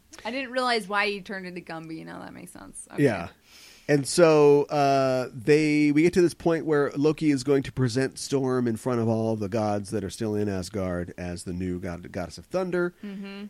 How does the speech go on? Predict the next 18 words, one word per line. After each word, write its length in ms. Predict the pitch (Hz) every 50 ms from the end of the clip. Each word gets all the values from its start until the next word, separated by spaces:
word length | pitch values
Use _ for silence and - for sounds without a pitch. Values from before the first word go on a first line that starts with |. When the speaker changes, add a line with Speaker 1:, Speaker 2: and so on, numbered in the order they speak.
| - -
Speaker 2:
And 460 | - 101 98 95 92 92 92 90 - -
he 420 | - - - - 107 98 95 92 90
basically 520 | 87 - 101 95 - - 95 - 98 90
sicks 680 | 80 - - - - 131 117 98 - - - - -
her 300 | - - 104 104 98 82
on 360 | 71 92 92 90 87 87 85
the 100 | 82 87
X-Men. 680 | 120 165 165 - - - 143 131 131 123 123 127 131 127 - _ _ _ _ _ _ _ _ -
Um, 420 | 92 90 85 85 85 82 82 87 90
it's 120 | - -
looking 180 | 113 - 101 95
bad. 320 | 92 120 120 120 120 117 - _ _ _
Wolverine 400 | 151 180 202 165 180 190 190 180
has 140 | 170 180 151
been 180 | 143 156 135 110
bitten 420 | - 151 135 - 170 156 156 151
by, 440 | 131 117 113 107 107 104 101 104 - - _ -
um, 500 | 95 92 87 85 85 80 82 82 87